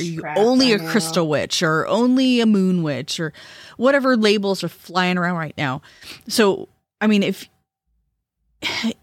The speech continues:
Speaker 2: I think the point of practicing is to explore and then find what works for you. So if y-, you know, if you've branched out and tried 'em all and sex magic is your thing, then why can't you, why, why can't you be an erotic witch?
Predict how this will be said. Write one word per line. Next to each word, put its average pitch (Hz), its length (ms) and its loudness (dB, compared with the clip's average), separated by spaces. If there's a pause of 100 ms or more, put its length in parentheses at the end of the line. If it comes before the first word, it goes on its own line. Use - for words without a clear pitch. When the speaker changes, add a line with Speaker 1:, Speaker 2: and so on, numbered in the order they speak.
(100)
Speaker 2:
I 233 100 -2
think 302 340 0 (180)
the 202 80 -8
point 233 460 0
of 185 240 0 (220)
practicing 214 680 -2
is 165 200 -2
to 170 600 -2
explore 190 840 0
and 190 100 2
then 175 100 2
find 190 300 -2
what 165 120 -6
works 202 320 -6
for - 100 -10
you. 53 260 -10
So 165 220 -2
if 165 160 -4
y-, 170 100 -18 (160)
you 180 120 -4
know, 156 100 -2
if 160 140 -6
you've 202 260 -4 (420)
branched 202 400 2
out 214 300 2
and 165 180 -4
tried 214 360 0
'em 202 100 2
all 151 280 0 (460)
and 175 320 2
sex - 360 -4
magic 214 340 2
is 220 120 0
your 220 120 0
thing, 330 260 -2
then 247 240 4
why 208 160 2
can't 339 320 -2
you, 294 380 -4
why, 220 200 -2
why 214 260 -2
can't - 280 0
you 208 80 0
be 240 160 2
an 277 80 4
erotic 143 460 0
witch? - 400 -6